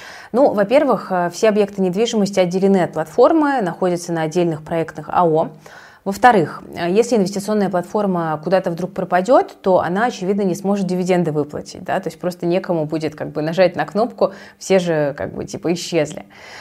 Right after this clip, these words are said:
Эм, если Simple Estate, э, не примет решение о выплате дивидендов по привилегированным акциям или же примет решение о, там, неполной выплате, то по закону привилегированные акции автоматически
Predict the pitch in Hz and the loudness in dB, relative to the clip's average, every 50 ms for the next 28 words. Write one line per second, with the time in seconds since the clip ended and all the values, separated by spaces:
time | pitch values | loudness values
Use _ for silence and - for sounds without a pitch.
0 | - - - - 165 165 165 165 165 170 165 139 - - 208 202 254 311 294 - | -20 -14 -8 -6 -4 -2 -2 -2 -2 -2 -2 -4 -4 -4 0 4 4 2 2 2
1 | 254 262 254 233 202 190 180 - 240 247 233 - 208 196 196 202 202 226 220 214 | 2 4 6 6 6 6 4 2 -2 -2 0 0 0 0 0 0 2 4 4 4
2 | 185 147 - - 175 170 165 160 165 190 214 196 202 196 214 202 185 160 - 165 | 4 2 0 -2 0 0 0 2 2 2 2 2 2 2 2 2 2 0 0 -4
3 | 165 - - 196 180 165 156 151 - - 185 196 170 180 175 - 165 151 - 160 | -6 -4 -2 -2 -2 0 -2 -2 -2 0 0 0 0 0 -2 -2 -4 -6 -6 -6
4 | 151 160 160 170 165 180 180 170 156 147 143 151 - - 170 160 165 156 147 151 | -4 -4 -4 -2 -2 0 -2 0 -2 -2 -6 -6 -4 -4 -4 -2 -2 -4 -4 -4
5 | 151 151 151 160 165 160 156 156 156 175 202 247 302 302 311 - 294 277 269 247 | -4 -4 -4 -4 -4 -4 -4 -6 -4 -4 -2 -2 -2 -4 -4 -2 -2 -2 -2 -2
6 | - - 196 190 180 170 160 165 165 160 - 185 175 165 151 151 156 156 - - | -4 -2 -2 -2 -2 -2 -2 -4 -4 -4 -4 -4 -4 -4 -4 -6 -8 -10 -6 -4
7 | 180 165 160 151 147 143 - - 147 151 151 139 143 - - 156 180 170 175 - | -4 -2 -2 -2 -4 -4 -4 -2 -2 -2 -2 -2 -4 -8 -8 -6 -6 -6 -4 0
8 | - 208 247 277 277 277 254 240 254 247 247 247 240 233 240 233 220 214 - - | 2 2 2 4 2 0 0 0 0 -2 -2 -2 -4 -2 -2 -2 -2 -2 -4 -10
9 | - - - _ - - 214 202 196 202 180 - 180 170 170 - 185 226 277 320 | -20 -20 -20 _ 0 2 2 2 2 0 -2 -2 -2 -2 -2 0 2 2 4 4
10 | 330 311 302 294 294 220 175 160 156 160 156 175 170 180 175 165 170 165 160 143 | 4 4 4 2 2 0 -2 -2 -2 -2 -2 0 0 0 0 0 -2 -4 -4 -2
11 | - 220 254 262 - - - 226 190 - - 220 247 233 - 277 254 240 226 220 | 0 0 0 0 -2 -4 -2 -2 -2 0 0 -2 -2 -2 -4 -4 -2 -2 -2 -2
12 | - 190 - - 196 196 - - - 247 269 | -4 -6 -4 -6 -8 -10 -6 -2 0 0 0